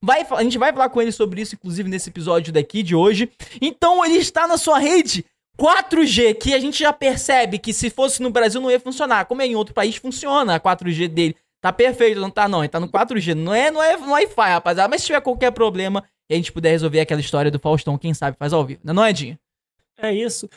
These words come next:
Speaker 2: E
Speaker 1: <laughs>
Speaker 2: hoje
Speaker 1: Isso aí.
Speaker 2: estamos ao vivo só no YouTube, mas logo depois estaremos na Twitch.
Speaker 1: Exatamente, a gente vai tá upando esse episódio pra Twitch para vocês, certo, Edinho? Lembrando também que
Speaker 2: Certo,
Speaker 1: vocês
Speaker 2: cara.
Speaker 1: podem enviar perguntas de áudio, de vídeo ou por escrito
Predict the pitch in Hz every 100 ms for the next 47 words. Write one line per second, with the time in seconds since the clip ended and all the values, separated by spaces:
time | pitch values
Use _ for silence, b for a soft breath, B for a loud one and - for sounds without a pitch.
0 | b 311 294 247 294 277 - 202 - 285
1 | 294 269 262 247 285 277 - 262 285 339
2 | 359 - 277 220 170 143 - - - 196
3 | 196 202 226 240 220 226 233 247 233 -
4 | 220 214 240 247 233 - - 208 214 -
5 | 269 226 - - - - 190 180 170 170
6 | 196 190 170 156 165 180 180 190 202 202
7 | - 214 220 202 185 202 202 185 208 196
8 | - 214 190 196 202 202 175 220 220 -
9 | 151 131 123 - - - 165 185 196 190
10 | 156 143 139 156 190 214 240 247 226 214
11 | 240 214 233 233 247 - 240 233 220 226
12 | 226 208 226 220 185 233 - 269 349 392
13 | 349 339 320 240 330 196 202 453 466 311
14 | 349 277 320 - 311 277 - 302 320 359
15 | 349